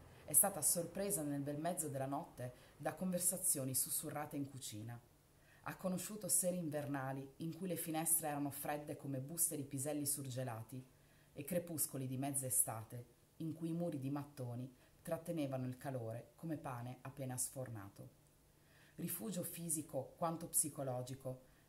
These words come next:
ha vegliato sull'identità dei suoi proprietari. Nel corso degli anni loro sono tornati da lunghi viaggi all'estero e, guardandosi attorno, hanno ricordato chi erano. Le spesse lastre di pietra del pian terreno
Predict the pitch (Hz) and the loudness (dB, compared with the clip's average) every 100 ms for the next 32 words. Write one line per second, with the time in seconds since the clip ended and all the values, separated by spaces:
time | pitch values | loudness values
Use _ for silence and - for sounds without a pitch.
0 | - 156 180 180 147 123 143 - 156 143 | -6 0 0 2 2 2 0 0 0 0
1 | 151 143 139 143 143 139 127 120 127 127 | 0 0 -2 -2 0 0 -2 -4 -6 -6
2 | 120 104 110 117 - - - - - - | -6 -8 -6 -10 -12 -20 -20 -20 -20 -20
3 | - 143 135 151 147 160 147 143 139 139 | -2 -2 0 4 6 6 2 2 2 2
4 | 147 156 - 175 175 175 180 170 - 156 | 0 -2 -4 2 6 6 6 2 -2 -2
5 | 180 180 175 151 180 180 160 151 156 135 | 0 -2 0 0 0 0 0 0 0 0
6 | 143 127 117 - 131 127 - - - - | -2 0 0 0 0 -6 -10 -18 -18 -8
7 | 127 139 131 135 123 - 156 - 113 110 | -2 0 2 2 6 6 6 -4 -4 -4
8 | 123 139 - 151 160 160 151 156 147 147 | -6 -8 -8 -4 -2 -2 -2 -2 -2 -2
9 | 147 135 127 104 110 117 120 - - - | -6 -6 -4 -4 -6 -6 -8 -14 -20 -20
10 | - - - - 151 165 - - 214 - | -20 -20 -20 -10 2 10 10 10 8 8
11 | 147 143 - 139 139 131 147 143 - 127 | 8 4 4 2 0 -2 0 0 0 -4
12 | 123 - 135 131 135 127 123 120 120 123 | -4 -4 -4 -4 -4 -4 -4 -4 -6 -10